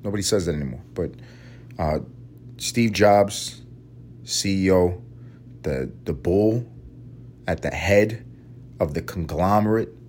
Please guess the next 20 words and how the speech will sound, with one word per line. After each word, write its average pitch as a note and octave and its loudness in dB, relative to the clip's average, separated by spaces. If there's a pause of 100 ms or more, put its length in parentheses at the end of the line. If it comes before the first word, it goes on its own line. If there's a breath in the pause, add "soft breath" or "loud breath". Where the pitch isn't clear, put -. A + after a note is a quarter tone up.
(760)
the E2+ -4
monopoly, G#2+ 0 (180)
Apple, B2 0 (840)
the - -6
device F#2+ 2
you A#2 2
have G#2 2
in F#2+ 0
your E2+ 0
goddamn G2 2
hand G2+ 0
right G2+ 4
now G#2 0 (600 loud breath)
or F2+ 2
in F#2+ 2
your F2+ 2
pocket, - -2
melting G#2+ 2
your F#2 -2
nutsack, A2+ 0